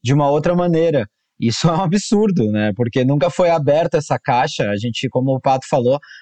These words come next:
a gente tem muito pouca informação, totalmente diferente da Alemanha, que a gente vai falar depois num, num outro episódio, mas em Berlim, é, essa ferida, ela é exposta. Eles não, eles, eles retratam tudo o que aconteceu em vários museus.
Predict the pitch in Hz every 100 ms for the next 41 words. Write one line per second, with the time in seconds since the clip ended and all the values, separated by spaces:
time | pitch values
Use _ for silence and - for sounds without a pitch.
0 | - 110 131 - 147 131 139 170 175 135
1 | 147 143 151 139 131 143 143 196 196 -
2 | 185 180 170 170 160 143 170 165 110 _
3 | - _ 123 127 131 123 135 127 135 123
4 | 131 131 127 123 113 120 123 - 127 127
5 | 139 151 143 139 151 156 143 143 151 196
6 | - - - - 127 131 127 127 139 151
7 | 165 151 156 180 190 233 - - 143 202
8 | - 123 104 - 117 131 139 165 180 180
9 | 143 151 151 - - 147 147 151 151 156
10 | 175 208 202 190 202 208 196 190 165 -
11 | 165 208 208 _ - 160 151 135 180 202
12 | 160 143 123 113 110 92 -